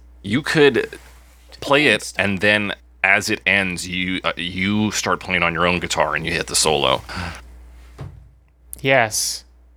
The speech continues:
Speaker 2: I'm not very good at guitar.
Speaker 1: Well, yeah, but that's part of, like, the breakup vibe is you're like, "Oh, I
Speaker 2: True.
Speaker 1: get, I'm gonna get back into guitar." <laughs> And you, then
Speaker 2: It's
Speaker 1: you play
Speaker 2: perfect,
Speaker 1: some,
Speaker 2: yes.
Speaker 1: some shit solo and you cry even more, and then, but then it gives you something to do. You're like, "Put it back on. I'm gonna get it this time."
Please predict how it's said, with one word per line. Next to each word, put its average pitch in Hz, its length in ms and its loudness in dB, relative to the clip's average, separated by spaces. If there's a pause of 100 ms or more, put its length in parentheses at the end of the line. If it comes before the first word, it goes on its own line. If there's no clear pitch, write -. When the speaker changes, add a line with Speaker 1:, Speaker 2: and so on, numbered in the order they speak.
(380)
Speaker 2:
I'm 127 180 0
not 135 360 2 (340)
very 123 240 4
good 120 200 4
at 110 100 -2
guitar. 117 540 -6 (120)
Speaker 1:
Well, 104 160 2
yeah, 95 300 2
but 95 160 -2
that's 113 160 0
part 113 220 0
of, 104 80 -4
like, 117 140 0
the 120 80 0
breakup 85 440 0
vibe 110 380 2
is 78 100 -2
you're 92 120 0
like, 98 200 0
"Oh, 175 180 4
I 165 100 4
Speaker 2:
True. 120 80 4
Speaker 1:
get, - 200 -2 (260)
I'm 226 160 4
gonna 277 180 4
get 214 220 0
back 262 300 2
into 180 140 2
guitar." 240 680 2
<laughs> 285 280 0
And 156 120 4
you, 143 140 2 (880)
then 110 160 4
Speaker 2:
It's - 80 4
Speaker 1:
you - 60 0
play 185 260 4
Speaker 2:
perfect, 104 100 4
Speaker 1:
some, 101 200 -2
Speaker 2:
yes. 139 320 2
Speaker 1:
some 104 140 2
shit 101 360 2
solo 98 400 4
and 98 80 2
you 95 80 -4
cry 104 320 2
even 95 260 0
more, 151 800 4
and 123 160 0
then, 117 220 0
but 110 220 0
then 110 120 4
it 107 60 -4
gives 113 160 0
you 104 80 -4
something 107 240 0
to 87 80 -10
do. 117 180 0
You're 117 140 2
like, 117 140 2
"Put 196 120 0
it 214 220 4
back 202 260 2
on. 180 180 4
I'm 170 60 2
gonna 185 120 -2
get 185 180 2
it 185 100 -4
this 185 200 2
time." 147 380 2